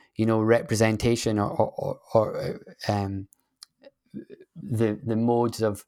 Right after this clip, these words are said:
selection that we hold today, you know. And these are not new technologies. They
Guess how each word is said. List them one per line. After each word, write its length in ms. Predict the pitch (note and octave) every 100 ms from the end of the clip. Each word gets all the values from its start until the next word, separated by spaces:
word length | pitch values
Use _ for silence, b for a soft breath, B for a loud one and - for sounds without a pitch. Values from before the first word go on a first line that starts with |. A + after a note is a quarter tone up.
| _
selection 640 | - A2+ A2 A2+ - G#2+
that 160 | G#2+ G#2+
we 100 | G#2+
hold 360 | G#2+ A2 A2 -
today, 520 | G2+ G#2+ A2 F#2+ C#3+ B B
you 100 | G#2+
know. 160 | A2+ A2 B B
And 240 | B2 C3+
these 260 | C#3+ G3 F#3+
are 120 | D#3+
not 420 | C3 B2+ C#3 -
new 640 | B2+ B2+ C3 D#3 E3 D#3+
technologies. 1040 | C#3+ - B2+ - C3 D3+ F3+ C#3+ A2+ G#2+ A#2
They 180 | B2